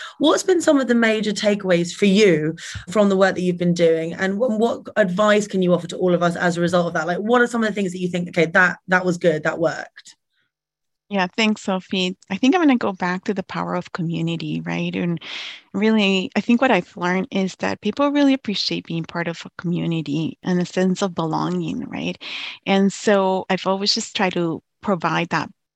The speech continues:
Speaker 2: and put efforts into that in providing a community where people can come in and be safe and talk freely and there's no judgment. And I think it's a place where people can share and learn and grow. So definitely, uh, if you don't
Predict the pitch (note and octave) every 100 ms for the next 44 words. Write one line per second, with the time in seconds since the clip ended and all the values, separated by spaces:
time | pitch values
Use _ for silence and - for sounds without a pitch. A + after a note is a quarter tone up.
0 | _ - E3 D#3 - G3 - F#3 - F3+
1 | - F#3 F3 F3+ E3 D#3 - F3 - F3+
2 | F3 E3 F3 F3 - F3+ F3 E3+ E3+ F3
3 | F3 E3+ - F3+ F#3+ - F3 - F3+ F3
4 | F#3 F3 E3+ - F3+ E3 F3+ - E3+ E3+
5 | F3 - F3 - - F3 E3+ F3 E3+ E3
6 | E3 F3 F3 F#3+ F3+ - E3+ - D#3+ D#3+
7 | E3 - - - - - G#3 F#3+ - F#3+
8 | F#3+ - - - G3 F#3 - F#3+ D#2 -
9 | _ - - G#3+ G3 F#3 - G3+ F#3 F3+
10 | F#3 - F3 F3+ F3 E3+ F#3 - E3+ E3
11 | F3+ - G3 - F#3 G3+ G3+ - G3+ F#3
12 | _ - F3+ E3 - - - - F#3+ -
13 | - - - G2+ A#3 A#3 -